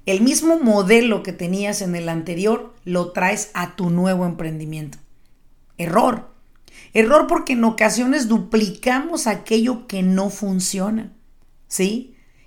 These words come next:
Y pagamos consecuencias muy caras, especialmente, especialmente aquellos negocios que requieren de ciertos permisos del gobierno o licencias de ciertas entidades.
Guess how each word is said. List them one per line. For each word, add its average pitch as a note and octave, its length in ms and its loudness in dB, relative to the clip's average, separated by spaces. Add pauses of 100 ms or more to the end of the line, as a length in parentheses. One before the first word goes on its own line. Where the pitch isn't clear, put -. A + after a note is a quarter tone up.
Y A3+ 100 0
pagamos C#4 440 2
consecuencias A3+ 840 -2
muy A3+ 300 -2
caras, G3 640 -8 (260)
especialmente, B3 1400 2 (260)
especialmente C#4 880 0
aquellos B3+ 500 0
negocios F#3+ 960 -2 (480)
que G#3+ 140 -4
requieren B3+ 640 -2
de G#3+ 100 0
ciertos A3+ 800 -6
permisos G#3+ 960 -6
del F3 220 -4
gobierno F#3 840 -4 (220)
o A3 140 10
licencias A3+ 960 2
de F3+ 120 -6
ciertas G#3 640 -2
entidades. D#3 840 -10